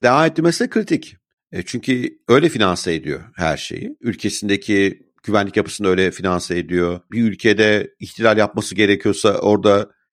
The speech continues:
ihtilal yapacak insanları da o parayla satın alabiliyor. Dünyadaki ticareti de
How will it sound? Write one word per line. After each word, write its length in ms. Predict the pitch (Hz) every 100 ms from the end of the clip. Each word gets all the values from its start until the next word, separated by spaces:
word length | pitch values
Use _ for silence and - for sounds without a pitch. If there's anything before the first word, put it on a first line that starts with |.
| _
ihtilal 420 | 117 110 101 107 107
yapacak 340 | 104 - 101
insanları 400 | 98 104 104 101
da 40 |
o 80 | 92
parayla 260 | 101 95 92
satın 260 | 92 -
alabiliyor. 640 | 90 85 80 82 80 110 - _
Dünyadaki 640 | 107 110 107 117 127 107 - _
ticareti 680 | 113 104 104 107 107 - -
de 320 | 110 107